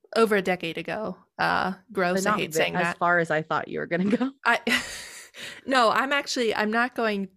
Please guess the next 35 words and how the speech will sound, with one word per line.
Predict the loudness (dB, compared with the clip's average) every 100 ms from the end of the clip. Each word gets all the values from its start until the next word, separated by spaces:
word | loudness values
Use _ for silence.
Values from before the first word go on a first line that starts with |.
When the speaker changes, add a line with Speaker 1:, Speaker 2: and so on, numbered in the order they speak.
| _
Speaker 2:
too | -6 -6
far | 0 0
back. | 0 -6 -8 _ -20 -20 -20 -16 0
Um, | 0 2 -2 -6 -10 _ _ _ _ _ _ _ _ _ _ _ _ _ _ _ _ _ _
so | 0 4 4 4 4 2 -2 _ _ _ _ _ _ _ _ _ _ _ _ _ _ _ _ _ _ _
essentially, | -4 -2 0 0 2 2 2 -2 -6 _ -4
as | 0
we | 2
talked | 0 0
about | 0 -2
with | -4
Crimea, | -4 -2 0 0 -2 -2 -6 -12 -10 -4
um, | -4 -2 -4 -6 -10 -20 _ _ _ _ _ _ _ _
there | 2
were | 2
several | 2 2 2
countries | 0 -2 0 -2 -2
that | -2
were |
part | -2 -2
of | -2
the | -2
Soviet | -2 0 -2 0
Union. | 0 0 0 -2 -6 -8
And | -2 0
when | 2
it | 2
broke | -2 0
up, | -2 -2 -2
you | -4
know, | -4
these | -4 -6 -2
countries | -2 0 0 0
are | 0
now | 0 -2 -2 -6